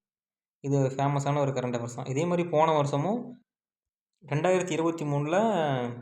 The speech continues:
யாரு ரன்னர்னு கேட்டிருந்தாங்க. வின்னர் வந்துட்டு கேட்கல, ஏன்னா ரன்னர் தான் நம்ம தமிழ்நாட்டை சேர்ந்த பிரகானந்தா, அதுவும் கேட்டிருந்தாங்க. ஆயிரத்தி எட்நூத்தி அறுபத்தி மூன்றில் ஐ சி எஸ் தேர்வில் தேர்ச்சி பெற்ற முதல் இந்தியர் யார்?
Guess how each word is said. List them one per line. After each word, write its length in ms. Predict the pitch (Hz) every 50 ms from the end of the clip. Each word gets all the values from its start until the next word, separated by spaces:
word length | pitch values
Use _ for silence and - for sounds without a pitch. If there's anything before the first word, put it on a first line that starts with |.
| - - - _ _ _ _ _ _ _ - - _ -
யாரு 260 | 139 139 156 165 165 156
ரன்னர்னு 420 | 139 139 147 156 160 160 170 151
கேட்டிருந்தாங்க. 500 | 139 139 127 135 127 127 123 123 123 123
வின்னர் 380 | 123 135 156 165 175 165 156 143
வந்துட்டு 320 | 139 131 131 135 165 165 170 160 147 135 127 131 139 - _ _ _ _
கேட்கல, 320 | - 143 143 139 139 135 135
ஏன்னா 140 | 139 147 139
ரன்னர் 300 | 131 139 147 147 139 147
தான் 120 | 180 180
நம்ம 120 | 160 143
தமிழ்நாட்டை 400 | 135 135 131 135 135 131 131 131
சேர்ந்த 240 | - 131 127 135 156
பிரகானந்தா, 600 | - 147 127 127 135 135 127 123 123 120 143 180 220 202
அதுவும் 300 | - 139 135 139 139 139
கேட்டிருந்தாங்க. 480 | - 127 135 131 123 120 120 123 120 123 120 120 - _ _ _ _ _ _ _ _ _ _ _ _ _ _ _ _ _ _ _ _ _ _ _ _ _ _ _ _ _ - - _ -
ஆயிரத்தி 320 | 143 151 165 165 170 170 170
எட்நூத்தி 260 | 143 - 156 143 160
அறுபத்தி 280 | 143 143 147 151 - 143
மூன்றில் 360 | 135 127 127 127 139 156 160 -
ஐ 100 | 147 147 156
சி 120 | - -
எஸ் 160 | 151 143 139 -
தேர்வில் 360 | - 135 131 127 147 156 147
தேர்ச்சி 280 | - 147 147 143 - 139
பெற்ற 260 | 135 131 - 151 156
முதல் 260 | 147 135 127 147 147 147
இந்தியர் 360 | 139 131 127 131 135 135 131
யார்? 220 | 123 120 120 120